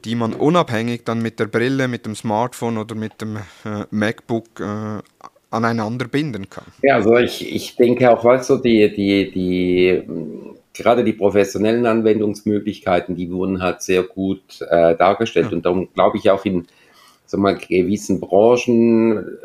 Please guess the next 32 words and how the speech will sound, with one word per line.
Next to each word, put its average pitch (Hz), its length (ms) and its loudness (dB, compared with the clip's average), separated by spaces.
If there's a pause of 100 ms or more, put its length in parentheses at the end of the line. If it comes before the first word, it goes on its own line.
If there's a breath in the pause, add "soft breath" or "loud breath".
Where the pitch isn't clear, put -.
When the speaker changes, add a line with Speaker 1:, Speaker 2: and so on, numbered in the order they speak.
(320)
Speaker 2:
Themenkreisen 104 1120 2
findet 107 480 -6 (100)
die 104 160 2
Absatz. 95 580 -2
Also 87 140 -2 (540)
gerade 101 460 2 (520 soft breath)
wenn 90 140 -4
du, 90 320 2
wenn 92 180 2
du 92 480 2
auch, 87 560 2
äh, 90 40 -4
andere 104 600 2
Szenarien 98 680 0
betrachtest, - 1120 -2
die 92 480 -2 (320)
eher 104 220 2
über 101 280 0
Hologrammtechnologien 107 1500 2
dargestellt 107 720 2
wurden, 110 300 2
et 101 180 -2
cetera, 95 420 -2 (380 soft breath)
da 92 80 4
bringt 98 280 -2
auch 101 140 0
so 113 120 2
etwas 113 340 2
nochmals 101 360 -2
neue 98 260 2
Möglichkeiten. 95 880 -2
Speaker 1:
Ja. - 40 -14